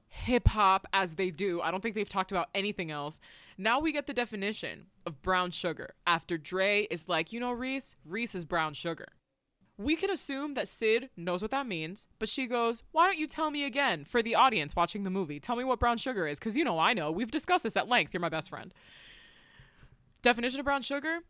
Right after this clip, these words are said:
quote, "Wifey material. A woman that's fine, smart, classy, but not a snob."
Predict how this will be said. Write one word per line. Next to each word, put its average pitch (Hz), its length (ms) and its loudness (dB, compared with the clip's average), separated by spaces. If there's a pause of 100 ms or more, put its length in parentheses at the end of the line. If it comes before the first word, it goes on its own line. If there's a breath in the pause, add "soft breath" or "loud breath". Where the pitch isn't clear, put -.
(120)
quote, 226 460 4
"Wifey 214 440 2
material. 156 580 -8 (220)
A 185 80 4
woman 226 360 2
that's 156 220 -4
fine, 240 640 0
smart, 165 520 -4 (140)
classy, 240 580 4
but 160 220 -2
not 156 240 2
a 202 40 2
snob." 180 600 -2